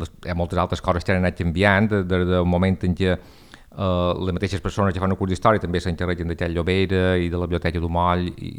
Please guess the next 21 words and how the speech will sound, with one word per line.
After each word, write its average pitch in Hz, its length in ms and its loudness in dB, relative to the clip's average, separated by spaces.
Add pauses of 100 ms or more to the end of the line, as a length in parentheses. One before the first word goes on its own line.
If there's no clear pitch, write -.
(280)
tot - 160 -4
això 87 240 0 (420)
crea 95 220 0
un 92 100 2
volum 87 300 0
de 87 80 0
feina 87 260 0
que 87 140 -4
realment 73 400 -4
és 76 260 -4
impossible 76 540 -6
poder-lo, 76 480 -4 (460)
poder-lo 90 280 2
dur 92 140 0
tot, 110 100 2
si 123 80 2
se 117 80 0
vol 117 220 4
dur 123 100 4
tot 92 240 -2
bé. 76 140 -8